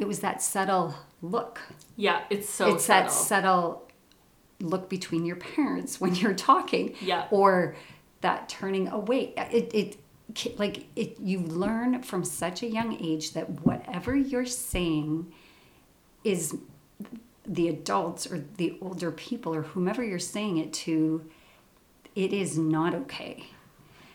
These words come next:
Speaker 1: And so you're conditioned from a very young age that the,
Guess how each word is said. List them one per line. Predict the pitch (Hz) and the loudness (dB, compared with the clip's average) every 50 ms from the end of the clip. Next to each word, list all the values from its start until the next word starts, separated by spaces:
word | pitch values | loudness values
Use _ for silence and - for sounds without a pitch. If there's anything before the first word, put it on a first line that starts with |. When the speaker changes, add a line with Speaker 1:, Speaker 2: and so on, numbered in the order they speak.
| - - | -14 -6
Speaker 1:
And | - 185 165 | -4 -2 0
so | 156 151 - - 180 165 | 0 0 0 0 0 2
you're | 165 160 160 156 | 2 2 2 0
conditioned | 156 - - 180 170 156 165 233 240 233 - - - - - 254 190 - | -2 -2 -2 0 0 2 2 2 2 2 0 -4 -6 -4 -4 -4 -4 -4
from | - - - 170 160 160 | -6 -6 -4 -2 0 0
a | 156 | 0
very | 147 151 165 165 165 165 160 | 0 0 0 0 0 0 0
young | 160 151 151 160 170 | 0 0 0 -2 -2
age | - 170 170 156 151 151 151 - - | -2 -2 0 0 0 0 -2 -4 -4
that | - 156 151 151 - - - - - - - - - _ _ _ - | -2 -2 -2 -2 -4 -8 -12 -16 -20 -20 -20 -20 -20 _ _ _ -14
the, | - | -14